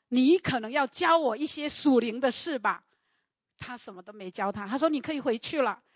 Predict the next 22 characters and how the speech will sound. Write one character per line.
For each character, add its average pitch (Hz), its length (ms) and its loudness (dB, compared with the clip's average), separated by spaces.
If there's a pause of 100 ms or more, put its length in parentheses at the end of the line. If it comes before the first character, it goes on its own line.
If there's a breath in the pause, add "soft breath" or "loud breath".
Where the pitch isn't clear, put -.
(160)
他 269 140 0
就 285 120 -4
又 277 160 -2
走 220 360 0
一 240 60 -4
个 240 120 4
钟 254 240 -4
头 208 180 -4
回 185 220 -10
去。 190 300 -12 (300)
他 330 100 0
说 392 140 -4
：“明 311 280 4
天 370 200 6
还 339 120 2
要 330 120 6
来 269 180 4
吗 277 200 4 (160)
？”“要， 320 320 8
还 226 160 -2
要 262 160 4
来。” 196 180 -8